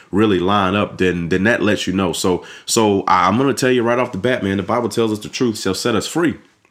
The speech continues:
So we need to be seeking out the truth, because that's what's going to unravel some of these things. I wanna start out by, by talking about how easily we get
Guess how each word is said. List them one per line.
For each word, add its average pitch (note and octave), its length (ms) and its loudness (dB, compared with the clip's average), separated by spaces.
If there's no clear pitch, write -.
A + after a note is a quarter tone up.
So A#2 160 0
we A2+ 160 2
need C#3+ 120 4
to A#2 80 -2
be A#2 100 2
seeking A2+ 340 0
out G#2+ 160 0
the - 60 -6
truth, - 380 -2
because G#2 240 0
that's B2 220 2
what's A2+ 180 -2
going G#2+ 260 0
to G2+ 220 -4
unravel G#2 680 0
some G2 220 -2
of F2 60 -2
these F2 220 0
things. F2 360 -2
I G3+ 100 2
wanna A#3 180 4
start F3 260 2
out E3 200 0
by, B2 280 2
by A2 420 0
talking B2+ 320 0
about G2+ 320 0
how G2+ 400 0
easily A2 680 2
we F#2+ 200 0
get F#2 400 -2